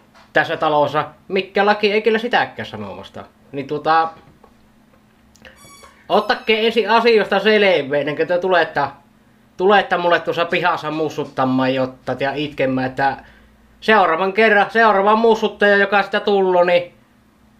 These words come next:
minä lyön sen kameran saman tien päälle ja sitten sitä tehdään julkista. Julkista niistä mielipiteistä, että tota, kun tämä minun elämähän on muuten niin julkista, niin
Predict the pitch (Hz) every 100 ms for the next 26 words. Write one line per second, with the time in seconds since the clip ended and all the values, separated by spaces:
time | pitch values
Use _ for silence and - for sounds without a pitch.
0 | _ _ - 160 160 147 165 - 190 180
1 | 170 160 180 175 160 151 160 156 165 156
2 | 151 151 156 156 185 202 190 - 202 190
3 | 131 120 110 113 - 104 _ _ _ _
4 | _ _ _ - 196 175 151 165 151 139
5 | 156 160 156 147 151 139 - 156 143 147
6 | 143 143 147 156 156 156 - - - _
7 | _ _ _ _ - - _ _ - 151
8 | 147 151 160 156 143 139 180 175 165 160
9 | 160 156 160 147 143 151 147 139